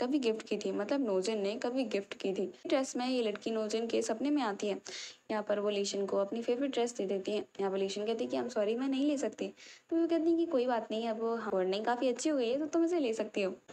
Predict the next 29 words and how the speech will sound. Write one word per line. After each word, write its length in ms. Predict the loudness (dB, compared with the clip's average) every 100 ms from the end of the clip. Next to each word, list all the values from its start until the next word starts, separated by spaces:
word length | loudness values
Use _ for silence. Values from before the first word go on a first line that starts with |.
| -20 _ _ -2
नोजिन 260 | 2 4 4
के 60 |
छोटे 260 | 4 2 4
भाई 160 | 4 4
की 140 | 4
बात 180 | 4 2
करें 200 | 0 2
तो 80 | 2
उसे 200 | 2 2
अभी 160 | 2
तक 140 | 0 0
कुछ 140 | -2
पता 200 | -2 0
ही 100 | 2
नहीं 180 | 2 0
है 80 | -2
कि 120 | 0
आखिर 220 | 0 0 0
कोरिया 320 | 0 0 0
में 140 | 0
क्या 140 | 0 0
हो 120 | 2
रहा 120 | 0
है। 60 | 0
वो 140 | 0
फॉरेन 400 | 0 0 0 0
गया 200 | 0 0
हुआ 240 | 0 0 0
है 200 | -2